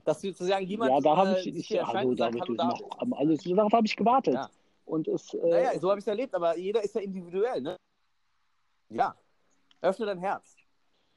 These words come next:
Speaker 1: Sehr schön. Was hast du denn sonst noch für schöne Erfahrungen gemacht auf deinem Weg? Sag doch mal, irgend so eine coole Erfahrung noch. Irgendwas mit Menschen oder so? Irgendwas hast du denn erlebt, so?
Speaker 2: Also, für mich interessieren sich ja vor allem so die älteren Frauen. Ist,
Speaker 1: Ja.
Speaker 2: ist mir aufgefallen.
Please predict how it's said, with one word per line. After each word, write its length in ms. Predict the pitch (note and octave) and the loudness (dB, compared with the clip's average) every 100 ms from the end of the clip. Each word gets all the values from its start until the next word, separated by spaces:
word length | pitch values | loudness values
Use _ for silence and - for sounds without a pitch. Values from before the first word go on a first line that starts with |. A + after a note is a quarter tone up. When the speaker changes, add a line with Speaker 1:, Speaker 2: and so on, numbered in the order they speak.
| _ | _
Speaker 1:
Sehr 220 | - B2 | -2 0
schön. 160 | B2+ A2+ | 0 -2
Was 120 | A#2 | -2
hast 140 | E3+ | -2
du 40 | E3+ | 0
denn 140 | E3 | 2
sonst 200 | D#3+ G3 | 0 0
noch 80 | F#3 | -2
für 160 | E3+ D3+ | -2 0
schöne 240 | - E3 | 0 -2
Erfahrungen 400 | D#3 E3 D#3+ F3 | -2 -4 -4 -2
gemacht 260 | G#2+ G#2+ A2 | -2 -4 -4
auf 140 | G#2+ | -4
deinem 220 | G#2+ G#2 | -4 -2
Weg? 180 | G2+ F#2+ _ | -2 -4 _
Sag 200 | C3 C3+ | -8 -4
doch 80 | D#3+ | -4
mal, 180 | A#2 G2+ | -2 -2
irgend 180 | A2+ A#2+ | -2 0
so 40 | |
eine 120 | A2+ | -2
coole 220 | - C#3+ | 0 0
Erfahrung 380 | B2+ - C3 D#3+ | 0 -2 -6 -6
noch. 120 | F#2+ - _ _ _ _ _ _ _ _ - _ | -10 -14 _ _ _ _ _ _ _ _ -20 _
Irgendwas 340 | C3+ C3+ C3+ | -2 0 0
mit 100 | C3+ B2 | 0 2
Menschen 400 | B2+ F3 - D3 | 2 0 -2 0
oder 160 | C#3 | 0
so? 120 | B2+ C3+ | 0 -2
Irgendwas 240 | D#3+ C#3+ | -4 -6
hast 120 | D3 | -4
du 60 | D3 | -2
denn 100 | C#3 | 0
erlebt, 300 | C3 E3 - | 0 0 -2
so? 120 | F#2 - - - _ _ - - - _ _ _ _ _ - _ _ - - | -6 -10 -20 -20 _ _ -20 -20 -20 _ _ _ _ _ -20 _ _ -20 -6
Speaker 2:
Also, 280 | C#3 D#3+ F#3+ F#3+ | 2 4 2 2
für 120 | E3 | 2
mich 160 | F#3 G3+ | 4 4
interessieren 440 | F3 E3 - F3 | 4 4 4 4
sich 160 | E3+ D3+ | 4 2
ja 120 | D3+ | 2
vor 180 | D3 D3+ | 2 0
allem 260 | C#3 D3 | 2 2
so 100 | C3+ | 2
die 140 | B2 C3 | 2 2
älteren 460 | A#2+ B2+ D3 G#2+ - | 2 0 0 -2 -6
Frauen. 440 | G#2 E2 E2 D#2 _ - | -10 -10 -12 -16 _ -14
Ist, 180 | G#2+ A#2+ | -10 -2
Speaker 1:
Ja. 260 | A#2 A#2+ | 0 2
Speaker 2:
ist 140 | A#2+ - | 0 -4
mir 180 | A#2+ A2 | -4 -6
aufgefallen. 520 | G#2 A#2 - F#2+ | -6 -6 -6 -14